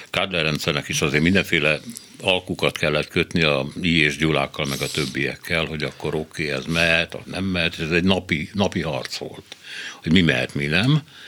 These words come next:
És akkor voltak éppen a Kádárkor végére már elég rendes irodalmi élet volt Magyarországon,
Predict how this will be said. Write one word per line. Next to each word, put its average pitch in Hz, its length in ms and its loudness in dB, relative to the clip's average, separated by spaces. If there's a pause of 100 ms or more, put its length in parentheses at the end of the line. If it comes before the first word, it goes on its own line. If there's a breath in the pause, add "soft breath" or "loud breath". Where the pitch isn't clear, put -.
(300 loud breath)
És - 180 0
akkor 117 180 6
voltak 170 340 4
éppen 123 440 6
a 87 260 4
Kádárkor 101 560 0
végére 95 420 4
már 98 200 2
elég 78 240 4
rendes 69 420 0
irodalmi 67 440 2
élet 64 260 -2
volt 80 180 -4
Magyarországon, 76 840 0